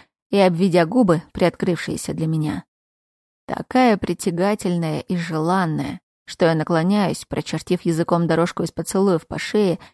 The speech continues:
не имея сил оторвать себя от сладкой Олеси. Скопившееся напряжение бьёт где-то в висках, а желание усиливается втрое,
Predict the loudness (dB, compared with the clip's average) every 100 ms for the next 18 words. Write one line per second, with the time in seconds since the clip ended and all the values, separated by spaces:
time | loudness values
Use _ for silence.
0 | _ _ _ _ -4 0 4 4 2 -2
1 | 0 2 2 0 0 0 0 -2 -2 -2
2 | -4 -4 -4 -4 -4 -2 -2 -2 -6 -10
3 | -14 _ _ _ _ _ _ _ -4 -2
4 | 0 0 0 -2 0 -2 0 -2 2 2
5 | 2 0 -4 -2 0 0 0 -2 0 -2
6 | 0 -2 -2 2 2 0 -8 _ 0 4
7 | 4 4 4 2 0 0 -4 0 2 2
8 | 2 0 -2 -6 -4 2 4 2